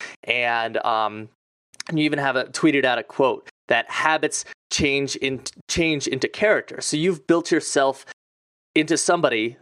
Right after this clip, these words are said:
uh, in-, it, as a, like, a character that, uh, that is a writer and ha-, has been doing this for, for coming on five years now. Um, so how did you, uh, get yourself in a place where you're really able to,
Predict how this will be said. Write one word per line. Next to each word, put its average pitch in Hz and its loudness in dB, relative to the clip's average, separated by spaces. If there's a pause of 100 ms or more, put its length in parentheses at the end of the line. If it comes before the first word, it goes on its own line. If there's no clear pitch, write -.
uh, 123 2
in-, 123 -2
it, 127 -2
as 123 -2
a, 117 -2
like, 117 -2
a 120 -8
character 143 0 (320)
that, 131 2
uh, 123 2
that 135 0
is 139 2
a 147 2
writer 165 0
and 127 -2
ha-, 131 0 (100)
has 120 -2
been 131 0
doing 160 2
this 113 -2
for, 113 0
for 110 -2
coming 131 -4
on 120 -2
five 123 0
years 139 0
now. 110 -2 (300)
Um, 135 2
so - 0
how 254 2 (120)
did - 0
you, 180 2 (440)
uh, 127 2
get 208 0
yourself 170 2
in 147 -4
a 139 0
place 175 -2
where 135 4
you're 131 2
really 139 2
able 127 0
to, 110 0